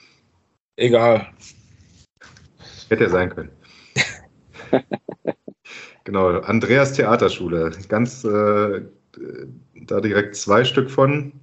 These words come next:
Speaker 2: Ähm, bin ich mal gespannt, wie die, äh, lief. Ah, die waren auch und, äh,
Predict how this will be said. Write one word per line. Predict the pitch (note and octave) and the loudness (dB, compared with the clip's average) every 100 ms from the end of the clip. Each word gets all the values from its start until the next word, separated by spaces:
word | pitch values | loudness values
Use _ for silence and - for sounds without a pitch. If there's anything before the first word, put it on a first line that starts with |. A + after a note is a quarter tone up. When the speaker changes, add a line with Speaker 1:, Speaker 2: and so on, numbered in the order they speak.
| _ _ _ _ _ _ _ - - - - _ _ | _ _ _ _ _ _ _ -20 -20 -20 -20 _ _
Speaker 2:
Ähm, | G#2 G2+ G2+ G2+ G#2 F#2 _ _ _ _ _ _ _ _ | -2 -2 -4 -4 -6 -10 _ _ _ _ _ _ _ _
bin | - | -12
ich | G2 F#2+ | -12 -8
mal | F#2 | -6
gespannt, | F#2+ - G2+ G#2 | -6 -2 -2 -2
wie | G2 | -4
die, | G#2 G#2+ G#2+ | -2 0 2
äh, | G#2 G#2 G#2 | 2 2 0
lief. | G2+ A2 | -2 2
Ah, | G2+ | 4
die | G2 | 4
waren | G2+ | 2
auch | G2 G#2+ A2 | 4 2 2
und, | - A2+ A2+ | -2 -2 0
äh, | G#2+ G#2 G#2 | 2 2 2